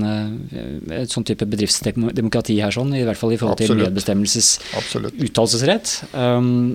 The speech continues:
Speaker 1: og så peker du på tidsaspektet, at dette var noe som ikke bare ble be-, besluttet, eh, over natten, at fra mandag av så deles tipsen, men her hadde man da en overgangsperiode.
Speaker 2: Den ble veldig lang, fordi da søksmålet ble tatt ut, så ble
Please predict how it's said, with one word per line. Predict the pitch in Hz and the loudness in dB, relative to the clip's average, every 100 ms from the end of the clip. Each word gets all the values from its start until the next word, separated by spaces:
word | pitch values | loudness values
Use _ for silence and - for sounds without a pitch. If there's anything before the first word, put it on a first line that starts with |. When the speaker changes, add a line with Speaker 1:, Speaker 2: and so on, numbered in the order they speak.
| - - | -4 0
Speaker 1:
og | 127 | 0
så | |
peker | 135 127 - | 2 0 2
du | 110 | 0
på | - - 113 117 120 123 - | 0 0 4 4 2 0 -2
tidsaspektet, | - - 104 - 98 - 113 | -2 2 2 2 -2 -2 0
at | 107 117 | 0 0
dette | 101 | 2
var | 107 113 | 2 4
noe | 110 | 2
som | 104 123 123 | 4 4 4
ikke | 139 113 | 2 2
bare | 127 117 | 2 4
ble | 127 139 | 2 2
be-, | 156 | 0
besluttet, | 160 165 139 107 104 - - - - - - - - | -2 0 2 0 0 -4 -8 -10 -10 -8 -10 -12 -4
eh, | 127 110 113 110 107 107 107 | 2 4 6 6 4 4 4
over | 123 113 | 4 4
natten, | 107 - 175 127 | 4 2 2 2
at | |
fra | - 113 | 2 2
mandag | 107 98 104 110 | 4 2 2 2
av | 117 | 2
så | 120 113 113 110 110 123 | 2 2 2 2 0 0
deles | 107 110 - | 0 0 0
tipsen, | 107 - 143 | 0 2 2
men | |
her | 113 110 | 2 2
hadde | 107 104 | 2 2
man | 107 | 2
da | 95 | 2
en | 98 | 0
overgangsperiode. | 87 82 82 80 87 85 85 92 92 - - - - - - - - | 0 -2 -4 -4 -4 -4 -2 -2 -2 -6 -20 -18 -16 -16 -16 -18 -6
Speaker 2:
Den | 131 127 | -2 4
ble | 120 | 4
veldig | 123 120 | 4 4
lang, | 117 131 120 | 4 4 2
fordi | - 117 117 | 0 0 2
da | 110 113 120 | 2 4 4
søksmålet | 117 - 101 92 - 110 113 107 | 2 2 2 0 0 0 2 2
ble | 107 | 2
tatt | 123 110 123 | 0 0 -2
ut, | |
så | 113 | -2
ble | 107 | 0